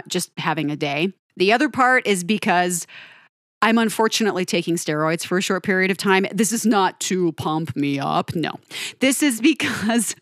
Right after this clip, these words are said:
<laughs> this is because I had some minor U C things going on. So here come the steroids. I hate them. I have to take them every once in a great while for a week or two. It's awful, but it must be done. Bonus, you guys, when I take prednisone,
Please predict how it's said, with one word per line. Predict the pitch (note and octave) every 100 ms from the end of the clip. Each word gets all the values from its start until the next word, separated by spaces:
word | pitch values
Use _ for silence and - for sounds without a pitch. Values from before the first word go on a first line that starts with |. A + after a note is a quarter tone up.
| _ - _
<laughs> | - - - - -
this | D4+
is | E4+ B3
because | D#4+ D4 B3+
I | B3
had | A#3+ G#3
some | - G3 G3
minor | F3 F3 E3 D#3+
U | - D#3
C | D#3+ D#3 D#3
things | C#3+ C#3
going | C3+ C#3 C#3+
on. | D3+ -
So | - C3 D3 _ _ _ _ _ _ _ _ _ _ _
here | - D4
come | E4 D4 C4+
the |
steroids. | B3 G3 E3+ F3 E3+ - -
I | -
hate | F3 F#3 F#3
them. | F3+ E3 E3+
I | -
have | F3+ F#3 -
to | A3+
take | G#3 F3+
them | F#3
every | D#3 E3+
once | D#3+ E3 -
in | E3
a |
great | D#3 D3+
while | - D#3 D3+ D#3
for | D#3+ D#3 D#3
a | -
week | D#3 D3+
or | D#3
two. | - - - - - -
It's | - -
awful, | A#3 D#4 E4 D#4+ D4+ - -
but | A3
it | G#3
must | G3+ -
be | E3+
done. | D#3 - - - - _ -
Bonus, | E3 D3+ A#3 E4 F4 G3+ -
you | E3
guys, | C#3+ B2 D3 - - -
when | F3 A3 D#4
I | E4+ F4
take | - D#4 -
prednisone, | C#4 C#4 G#3+ F3+ B2 -